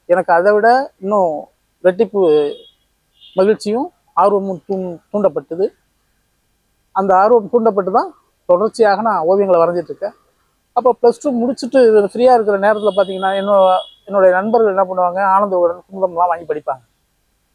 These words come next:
அந்த புத்தகத்தை அவங்கள்ட்ட இருந்து வாங்கிட்டு வருவேன். வாங்கிட்டு வந்து அதுல இருக்கிற ஓவியங்களை பார்ப்பேன். அதுல இருக்கிற ஓவியங்கள் பாத்தீங்கன்னா, பெரிய ஜாம்பவான்கள், மணியன் செல்வம், மாருதி சாரு,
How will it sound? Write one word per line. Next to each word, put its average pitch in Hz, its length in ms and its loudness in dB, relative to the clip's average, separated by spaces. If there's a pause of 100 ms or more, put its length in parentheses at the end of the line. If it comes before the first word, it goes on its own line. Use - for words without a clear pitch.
(220)
அந்த 208 220 0
புத்தகத்தை 202 360 2
அவங்கள்ட்ட 190 220 0
இருந்து 202 200 2
வாங்கிட்டு 175 220 0
வருவேன். 135 220 -6 (300)
வாங்கிட்டு 208 280 0
வந்து 185 300 -2 (420)
அதுல 208 280 2
இருக்கிற 202 280 2
ஓவியங்களை 190 360 0
பார்ப்பேன். 143 440 -4
அதுல 196 200 0
இருக்கிற 214 240 4
ஓவியங்கள் 196 320 2
பாத்தீங்கன்னா, 185 320 -4
பெரிய 202 220 0
ஜாம்பவான்கள், 180 600 0 (480)
மணியன் 190 260 -2
செல்வம், 170 380 -4 (580)
மாருதி 170 400 0
சாரு, 151 240 0